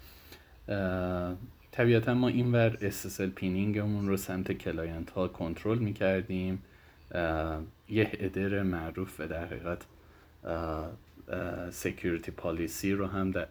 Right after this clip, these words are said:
ه-، همیشه ارسال کرده بودیم به سمت کاربرانمون که بدونن زرین پال فقط در قالب اچ تی تی پی اس لود می‌شود.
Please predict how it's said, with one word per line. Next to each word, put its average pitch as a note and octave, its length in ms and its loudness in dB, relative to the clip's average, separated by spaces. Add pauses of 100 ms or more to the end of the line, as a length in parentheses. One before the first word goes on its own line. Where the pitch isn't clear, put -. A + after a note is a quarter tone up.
(120)
ه-، F2 580 -4
همیشه F2 760 -2
ارسال F#2 460 -2
کرده F2 420 -2
بودیم E2+ 260 -8
به E2+ 60 -4
سمت F2+ 380 -6
کاربرانمون F2 840 -4
که A2+ 100 -6
بدونن G2+ 540 -4 (560)
زرین F#2+ 300 4
پال G#2 180 2
فقط F#2+ 380 2
در F2 200 0
قالب F2 360 -2
اچ F2 320 0
تی F2 120 -2
تی F2 160 -6
پی F#2 200 -2
اس G2 300 -2
لود E2+ 260 0
می‌شود. D2 440 -6